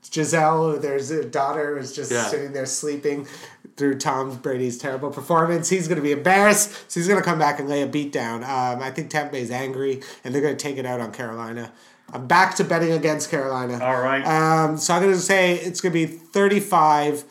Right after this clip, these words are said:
Speaker 1: to twenty-three.
Speaker 2: Thirty-five twenty-three. Close to my score. I've got this thirty-three twenty-three, actually. Getting close to my score.
Speaker 1: Really?
Speaker 2: Um,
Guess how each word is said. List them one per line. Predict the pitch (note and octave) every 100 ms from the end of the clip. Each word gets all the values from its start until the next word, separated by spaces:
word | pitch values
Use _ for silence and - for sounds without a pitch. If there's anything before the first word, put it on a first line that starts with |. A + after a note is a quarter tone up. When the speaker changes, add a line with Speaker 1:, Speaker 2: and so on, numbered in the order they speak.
| _ _ _ -
Speaker 1:
to | - D#3 C#3+ C#3+ C#3
twenty-three. | - C#3+ A#2+ A2 G2+ _ _ _ C#3 B2 F#2 - _ _ _ _ _ _ _ -
Speaker 2:
Thirty-five | G#2 A#2 A#2 A#2 A2+ A#2
twenty-three. | C3+ D3+ G#3
Close | - D4 F4 -
to | D3+
my | C#3
score. | E3 A#2 A2+
I've | D#3
got | A3+ A3
this | F#3
thirty-three | - B3 C#4+ G#3 - B2+ G#2
twenty-three, | - A#2 A2+ - C#3 C3+
actually. | C#3+ D3+ F#3+ G#3+ - _ _
Getting | A3+ -
close | G#3+ B3
to | F#3
my | A2+
score. | - C3+
Speaker 1:
Really? | A#3+ D4+ A3
Speaker 2:
Um, | F3+ F3+ F3+ F#3